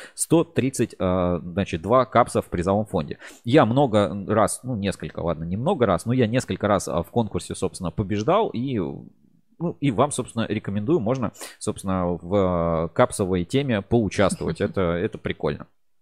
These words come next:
Speaker 2: Тут, кстати, еще Кьюверти пишет: «Круто так, в реальном времени подводятся итоги и даже созвон с победителем.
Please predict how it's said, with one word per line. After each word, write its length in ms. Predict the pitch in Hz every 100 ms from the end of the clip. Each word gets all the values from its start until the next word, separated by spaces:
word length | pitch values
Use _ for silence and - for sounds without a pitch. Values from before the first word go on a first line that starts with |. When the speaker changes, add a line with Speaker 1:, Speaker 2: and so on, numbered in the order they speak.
| _
Speaker 2:
Тут, 160 | 196 -
кстати, 320 | - 190 190
еще 220 | 190 185 - - -
Кьюверти 420 | - 214 180 -
пишет: 380 | 196 285 - 190 - - - - - _
«Круто 540 | - 233 262 277 247 220
так, 320 | 214 196 190
в 60 | 190
реальном 400 | 233 240 214 190
времени 380 | 220 330 285 220
подводятся 640 | 196 190 226 220 - 220
итоги 440 | 214 214 196 175 -
и 100 | -
даже 280 | 190 208 202
созвон 340 | 190 185 202 196
с 60 |
победителем. 720 | 196 185 175 196 - 160 165